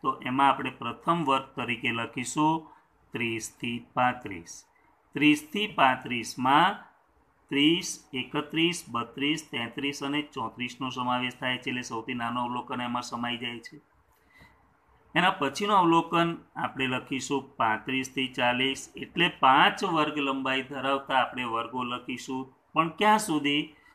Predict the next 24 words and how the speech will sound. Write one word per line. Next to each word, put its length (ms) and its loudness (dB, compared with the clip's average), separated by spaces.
તો 80 -2
સૌથી 460 -6
મોટું 420 0
અવલોકન 500 0
આવી 220 -2
જાય 360 -4
ત્યાં 260 -4
સુધી, 500 -8
એટલે 320 2
કે 460 -4
છેલ્લો 320 -2
અવલોકન, 680 4
છેલ્લો 300 0
વર્ગ 320 2
આવશે 680 2
પાસઠ 460 -2
થી 160 -6
સિત્તેર. 560 -10
આ 140 6
રીતે 260 0
આપણે 220 -2
આગળ 260 -2
લખતા 320 -2
જઈએ. 440 2